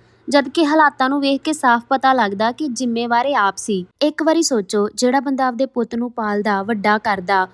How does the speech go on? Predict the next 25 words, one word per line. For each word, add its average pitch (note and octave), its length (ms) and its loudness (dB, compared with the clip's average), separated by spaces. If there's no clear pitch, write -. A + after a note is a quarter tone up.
ਉਹ D#4 140 4
ਆਪਦੇ D4 360 0
ਹੱਥਾਂ C4+ 260 -6
ਨਾਲ A3+ 280 -2
ਉਹਦਾ C4 240 -2
ਅੰਤ B3+ 160 -8
ਕਰਨ B3 260 -6
ਵਾਸਤੇ A#3 400 -4
ਕਿੰਨੀ C4 320 -6
ਵੱਡੀ B3 300 -4
ਮਾਨਸਿਕ A3+ 540 -4
ਪੀੜ C#4 200 -2
ਚੋਂ D#4 140 -2
ਲੰਘ G#3+ 220 -4
ਰਿਹਾ B3 140 -2
ਹੋਊਗਾ। G3 420 -2
I D#4 40 0
think D#4+ 260 0
ਇਹ E4 60 -2
ਕਿਸੇ D#4+ 220 -2
ਦਾ D#4+ 120 2
ਸ਼ੌਂਕ A#3+ 360 -2
ਤਾਂ C4+ 140 0
ਨਹੀਂ G#3+ 200 0
ਹੁੰਦਾ। G#3 340 -2